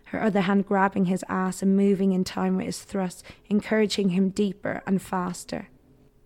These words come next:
She pulls her arm away and he raises himself up onto his hands and starts to move faster and harder into her. He raises her legs above her head and she rests her ankles on his shoulders.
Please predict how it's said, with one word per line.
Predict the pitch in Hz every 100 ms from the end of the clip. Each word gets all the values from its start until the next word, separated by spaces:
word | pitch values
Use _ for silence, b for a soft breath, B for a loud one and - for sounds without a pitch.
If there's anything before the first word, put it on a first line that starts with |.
| _ _ _ _ _ _ _ _ _ _
She | - -
pulls | - 226 220 220
her | 220
arm | 208 208 208
away | 190 190 190 196
and | 190
he | 185
raises | 190 196 202 -
himself | 196 - 185 -
up | 196 -
onto | 196 185 190
his | 180
hands | 196 185 190 185
and | 185
starts | - 196 185 -
to | 208
move | 196
faster | - 190 190 - 190
and | -
harder | 180 214 196 190 185
into | - 196 185 196
her. | 185 190 b b b b b
He | 214
raises | 202 208 202 208 -
her | 208
legs | 196 196 185 -
above | 185 202 -
her | 190
head | 165 185 190
and | 190 185
she | 190
rests | 185 190 -
her | - -
ankles | 196 196 196 185
on | - 190
his | 185
shoulders. | - 190 190 202 - - -